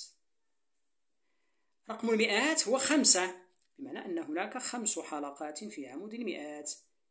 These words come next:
يليه رقم الآلاف ثلاثة، أي هناك ثلاث حلقات في عمود الآلاف، بمعنى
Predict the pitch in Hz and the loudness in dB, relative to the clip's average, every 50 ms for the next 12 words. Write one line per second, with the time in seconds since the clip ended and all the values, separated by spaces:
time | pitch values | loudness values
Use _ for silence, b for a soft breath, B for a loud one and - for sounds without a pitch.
0 | _ _ _ _ _ _ _ _ _ _ _ _ _ _ _ _ - 196 196 214 | _ _ _ _ _ _ _ _ _ _ _ _ _ _ _ _ 0 0 2 4
1 | 247 254 220 214 220 214 - 202 196 208 - 185 180 170 170 175 190 247 302 285 | 4 4 4 4 2 2 0 -2 -2 2 4 4 6 6 6 4 4 2 0 -2
2 | - - 214 220 247 226 175 160 - 156 160 170 - - _ _ _ _ _ _ | -2 -2 4 6 8 8 8 6 2 -2 -4 -4 -6 -12 _ _ _ _ _ _
3 | _ _ _ _ _ _ _ _ _ _ _ _ _ _ 143 147 196 277 339 - | _ _ _ _ _ _ _ _ _ _ _ _ _ _ -4 -2 -2 0 -2 -4
4 | - 147 156 196 226 - 233 214 - 147 139 180 226 226 - 185 - - 160 139 | -6 -6 -6 -4 -4 -4 -4 -4 -4 -2 4 4 4 4 4 -2 -4 -4 -4 -4
5 | 139 - 226 254 247 254 226 - - 196 175 220 247 220 180 156 - 135 131 135 | -4 -6 -6 -6 -4 -6 -6 -6 -8 -8 -6 -6 -4 -2 -2 -4 -4 -6 -10 -10
6 | 131 127 131 131 127 131 - - - - _ _ _ _ _ B B B B B | -10 -10 -12 -12 -12 -12 -12 -12 -14 -14 _ _ _ _ _ B B B B B
7 | B B B B _ _ - - - - 175 262 | B B B B _ _ -20 -18 -10 -6 -4 -4